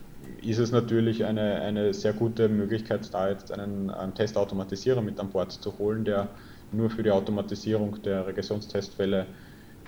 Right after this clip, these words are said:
ähm, verantwortlich ist. Ähm, dann muss halt auch, muss halt auch das Aufkommen passen. Und das hat dann natürlich den Vorteil, dass sich die Entwickler wirklich auf die Umsetzung der Features, ähm, konzentrieren können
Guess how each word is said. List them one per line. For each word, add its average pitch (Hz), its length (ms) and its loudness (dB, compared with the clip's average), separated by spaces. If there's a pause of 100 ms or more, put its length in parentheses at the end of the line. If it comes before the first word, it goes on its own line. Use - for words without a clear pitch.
ähm, 98 880 4 (880)
verantwortlich 123 680 4
ist. 143 340 0 (920)
Ähm, 104 400 0
dann 101 180 6
muss 104 120 0
halt 101 120 4
auch, 101 540 -2
muss 110 340 0
halt 101 160 0
auch - 160 0
das 98 140 -4
Aufkommen 92 500 -2
passen. 87 480 -4
Und 90 180 -8
das 95 140 0
hat - 160 -2
dann 98 80 0
natürlich 95 260 -4
den 95 120 -6
Vorteil, 98 380 2
dass 95 160 -4
sich 95 120 -6
die - 80 -4
Entwickler 92 500 -4
wirklich 92 300 -6
auf - 80 -12
die - 100 -10
Umsetzung 90 500 -8
der - 120 -10
Features, - 680 -14
ähm, 82 260 -10
konzentrieren 92 500 -4
können 92 460 -2